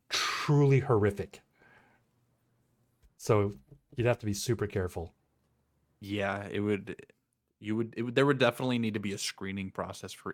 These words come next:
Speaker 2: any applications, you know? Um, and yeah, it, it could get bad. So, you know, I hope, may-, maybe, uh, I'm not gonna, I'm not gonna, like, hedge my bets on that one at all, Rev.
Speaker 1: Yeah.
Speaker 2: But that would be cool to see.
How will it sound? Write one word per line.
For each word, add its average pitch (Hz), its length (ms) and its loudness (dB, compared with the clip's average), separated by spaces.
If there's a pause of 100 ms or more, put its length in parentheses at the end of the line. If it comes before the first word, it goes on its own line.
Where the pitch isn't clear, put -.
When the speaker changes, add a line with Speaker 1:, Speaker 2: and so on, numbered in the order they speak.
Speaker 2:
any 101 300 -6
applications, - 800 -18 (640)
you 98 100 -12
know? 95 220 -10 (460)
Um, 95 360 -6 (640)
and 101 100 -10
yeah, 92 200 -6
it, - 220 -14
it - 120 -14
could - 160 -8
get 143 120 -6
bad. 139 280 -2 (320)
So, 101 500 -2
you 101 60 -8
know, 95 80 0
I 104 120 0
hope, 107 240 0
may-, 123 220 8
maybe, 139 560 4 (180)
uh, 101 300 0
I'm 113 140 8
not 147 180 10
gonna, 117 400 10
I'm 123 80 2
not 139 140 8
gonna, 123 180 6
like, 104 220 4
hedge 117 220 -2
my 107 120 2
bets 110 300 0
on 98 160 4
that 90 180 -14
one 101 240 -8 (140)
at 98 100 -4
all, 95 160 0
Rev. 101 300 -2 (260)
Speaker 1:
Yeah. 110 160 6
Speaker 2:
But 104 60 8
that 143 160 12
would 131 100 6
be 127 100 6
cool 110 200 2
to 98 60 0
see. 92 280 -6